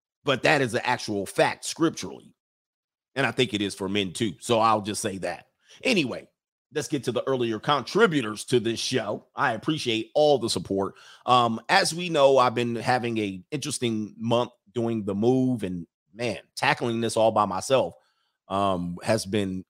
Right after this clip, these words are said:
daunting. But I've done these moves. This is now the eighth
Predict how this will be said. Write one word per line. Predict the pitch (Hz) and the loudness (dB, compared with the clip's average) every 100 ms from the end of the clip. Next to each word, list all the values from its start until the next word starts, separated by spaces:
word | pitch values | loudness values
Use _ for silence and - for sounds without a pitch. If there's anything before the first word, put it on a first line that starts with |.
| _ - | _ -2
daunting. | 120 120 110 110 156 - _ _ _ _ _ _ - | 0 -2 -4 -4 -6 -12 _ _ _ _ _ _ 2
But | 131 | 6
I've | 120 107 | 6 4
done | 120 117 | 0 2
these | 117 90 | 0 0
moves. | 110 120 113 | -2 -2 -2
This | 113 107 | -4 -4
is | 113 | -2
now | 113 113 | 2 2
the | 107 - | 2 0
eighth | 120 117 | -2 -4